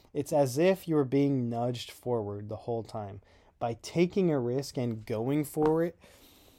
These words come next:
you don't need a safety net. You don't need to bring your own safety net because the universe or whatever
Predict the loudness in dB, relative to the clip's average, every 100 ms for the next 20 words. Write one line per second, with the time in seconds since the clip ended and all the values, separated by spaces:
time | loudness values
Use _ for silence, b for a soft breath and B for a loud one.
0 | b b b _ -14 -4 -2 0 4 4
1 | 4 2 2 0 0 2 2 0 -6 -6
2 | -2 4 6 8 6 4 2 2 2 0
3 | -2 -2 -2 -2 -2 -2 -2 -2 -4 -4
4 | -2 -2 -4 -8 -8 -6 2 4 6 6
5 | 6 2 -10 -10 -12 -8 0 8 10 10
6 | 6 -6